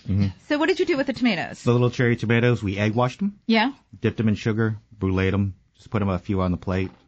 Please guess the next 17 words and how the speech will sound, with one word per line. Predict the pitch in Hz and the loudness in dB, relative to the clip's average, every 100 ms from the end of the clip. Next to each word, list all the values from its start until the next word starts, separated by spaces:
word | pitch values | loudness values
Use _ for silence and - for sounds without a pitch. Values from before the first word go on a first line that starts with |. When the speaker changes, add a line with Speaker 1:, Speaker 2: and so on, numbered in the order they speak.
| _ _ _ | _ _ _
Speaker 1:
just | - - | -14 -8
finish | 117 98 101 | -6 -4 -4
it | |
off. | 87 85 - _ - | -6 -8 -16 _ -6
Finish | - | -2
Speaker 2:
I | 233 | 0
Speaker 1:
off | |
Speaker 2:
mean, | 262 | 0
Speaker 1:
the | 202 | 0
Speaker 2:
it | 269 | -2
Speaker 1:
dinner. | 277 | 2
Speaker 2:
sounds | 285 330 - | 0 0 -6
delicious, | 285 262 240 185 175 | -4 -4 -4 -4 -4
Speaker 1:
Yeah. | 170 | -2
Speaker 2:
but, | 226 196 - | -2 -2 -2
I | 220 | 0
mean, | 220 214 | 0 0